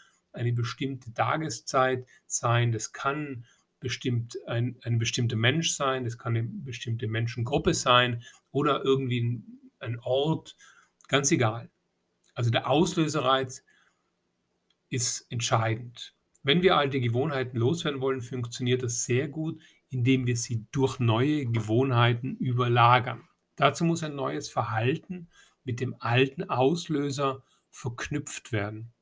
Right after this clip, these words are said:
Also hier kommt wieder der Auslösereiz ins Spiel.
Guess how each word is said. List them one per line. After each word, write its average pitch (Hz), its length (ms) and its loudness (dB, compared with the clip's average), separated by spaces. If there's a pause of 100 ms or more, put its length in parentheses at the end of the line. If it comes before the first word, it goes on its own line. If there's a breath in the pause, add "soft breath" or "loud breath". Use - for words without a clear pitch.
(240)
Also 110 180 -4
hier 117 120 4
kommt 113 180 2
wieder 110 120 2
der 113 140 2
Auslösereiz 113 800 -2 (460 soft breath)
ins 113 160 -4
Spiel. 143 360 -10